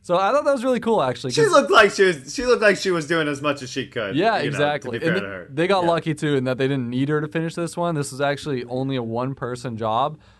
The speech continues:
Speaker 1: You, like, even if they wanted two people, you couldn't do it. Kendall has, uh, said that she was not allowed to go up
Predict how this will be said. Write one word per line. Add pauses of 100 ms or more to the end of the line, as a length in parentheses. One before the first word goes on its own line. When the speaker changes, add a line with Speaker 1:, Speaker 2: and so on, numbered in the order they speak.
(120)
Speaker 1:
You,
like,
even
if
they
wanted
two
people,
you
couldn't
do
it.
Kendall (220)
has,
uh,
said
that (360)
she
was
not
allowed
to
go
up